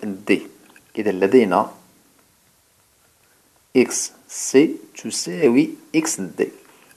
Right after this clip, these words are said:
إذا واحد واحد. إذا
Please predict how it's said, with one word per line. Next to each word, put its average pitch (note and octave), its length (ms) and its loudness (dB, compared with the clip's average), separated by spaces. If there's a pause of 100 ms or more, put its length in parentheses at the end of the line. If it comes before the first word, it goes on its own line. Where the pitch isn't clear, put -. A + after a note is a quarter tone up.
(120)
إذا F2+ 180 -8
واحد F3 480 2
واحد. A#2+ 340 6 (1800)
إذا A#2+ 380 4